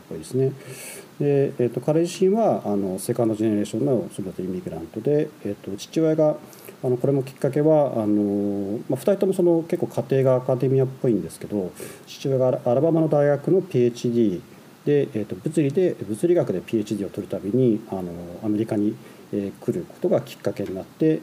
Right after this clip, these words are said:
えーと、家族、まあ、家族というか、お父さんお母さんがアメリカに移住し、で、そこで、えー、この米寿が生まれたっていうのが、えーと、経緯になってますね。で、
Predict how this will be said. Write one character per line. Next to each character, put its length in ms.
え 80
ー 20
と、 120
家 120
族、 120
ま 80
あ、 40
家 60
族 160
と 100
い 20
う 20
か、 200
お 140
父 140
さ 120
ん 20
お 40
母 180
さ 100
ん 80
が 240
ア 40
メ 120
リ 80
カ 100
に 140
移 40
住 60
し、 280
で、 80
そ 120
こ 120
で、 300
え 420
ー、 40
こ 60
の 80
米 200
寿 220
が 100
生 80
ま 100
れ 60
た 140
っ 20
て 80
い 40
う 40
の 80
が、 60
え 40
ー 40
と、 120
経 120
緯 40
に 60
な 60
っ 20
て 100
ま 80
す 140
ね。 140
で、 240